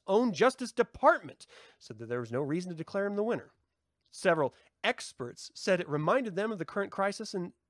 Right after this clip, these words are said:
civilian military relations in France, where dozens of retired generals were recently sanctioned after warning in an open letter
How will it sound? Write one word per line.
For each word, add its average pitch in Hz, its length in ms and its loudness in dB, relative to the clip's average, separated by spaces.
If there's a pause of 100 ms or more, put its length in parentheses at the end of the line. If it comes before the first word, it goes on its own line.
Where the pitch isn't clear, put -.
(200)
civilian 160 640 -4 (240)
military 202 480 0
relations 196 580 -6 (100)
in 208 160 -2
France, - 560 -8 (300)
where 120 120 -6
dozens 135 380 2
of 104 80 -10
retired 123 340 -4
generals 131 400 0
were 120 100 -8
recently 135 460 -8
sanctioned 202 560 -6 (200)
after 143 220 -2
warning 214 500 -2
in 135 140 -8
an 117 180 -8
open 262 320 -2
letter 120 320 -6